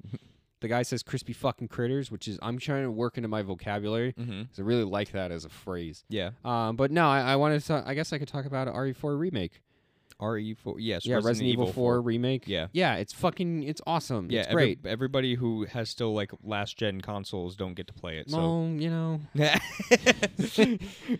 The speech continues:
Speaker 1: like, "Get busy richin' or get busy pouring."
Speaker 2: What?
Speaker 1: <laughs> Go on with the recommendation.
Speaker 2: Yeah, I mean, I played Resident Evil four on the GameCube. I
Speaker 1: Mm-hmm.
Speaker 2: played Resident Evil four on the P S two. I played Resident Evil four on the three sixty. I played Resident Evil four on the P S four.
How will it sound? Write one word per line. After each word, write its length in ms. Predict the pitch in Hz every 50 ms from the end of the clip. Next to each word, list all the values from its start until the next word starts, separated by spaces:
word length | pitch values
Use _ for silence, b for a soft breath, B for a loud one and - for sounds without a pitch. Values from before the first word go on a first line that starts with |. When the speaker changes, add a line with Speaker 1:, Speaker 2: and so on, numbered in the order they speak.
| 214
Speaker 1:
like, 180 | 214 202 190 185
"Get 200 | 175 190 180 180
busy 300 | 180 226 226 202 220 233
richin' 380 | 240 254 269 233 - 285 302 294
or 80 | 247
get 260 | 190 160 190 196 185
busy 280 | 185 202 233 196 196 233
pouring." 480 | 202 165 254 247 240 196 151 147 175 151 - - - - - _ _ -
Speaker 2:
What? 520 | 90 90 95 110 127 170 185 - - - - - 1077 1077 1077
Speaker 1:
<laughs> 300 | 1047 - - - - 226
Go 220 | 196 196 247 302 311
on 260 | 262 214 170 160 156
with 120 | 151 151
the 180 | 151 147 143 143
recommendation. 640 | 139 135 135 147 135 131 117 117 107 101 - - 202
Speaker 2:
Yeah, 180 | 233 202 147 123
I 140 | 117 127
mean, 280 | 143 147 143 135 127 117
I 180 | 107 127 127 120
played 320 | - - 147 131 127 120
Resident 320 | 131 127 120 117 120 120
Evil 100 | 110 110
four 320 | 107 - - 113 107 104 101
on 80 | 98 87
the 80 | 80
GameCube. 560 | 76 76 107 123 131 120 - 123 123 127 123 120
I 60 | 104
Speaker 1:
Mm-hmm. 80 | -
Speaker 2:
played 200 | 139 110 87 85
Resident 320 | 82 85 82 80 78 78 76
Evil 100 | 73 73
four 460 | - - 87 90 87 85 87 82 -
on 360 | - 78 80 80 76 78 76 73
the 60 | 78
P 180 | - - 90
S 200 | 73 69 - -
two. 400 | - - - 139 147 151 156 160 139
I 40 | 101
played 260 | - - 80 76 69
Resident 320 | 76 78 73 78 76 76
Evil 100 | 71 71
four 380 | 69 - - 82 85 80 78 62
on 140 | 64 69 64
the 100 | - -
three 240 | - - 87 80
sixty. 420 | - - 135 127 - - 131 120 110
I 20 | 98
played 260 | - - 87 85 82
Resident 240 | 82 82 82 85 80
Evil 160 | 71 69 71
four 240 | - - 95 92 95
on 60 | 85
the 60 | 76
P 140 | - - 101
S 120 | 82 - -
four. 260 | - 190 208 214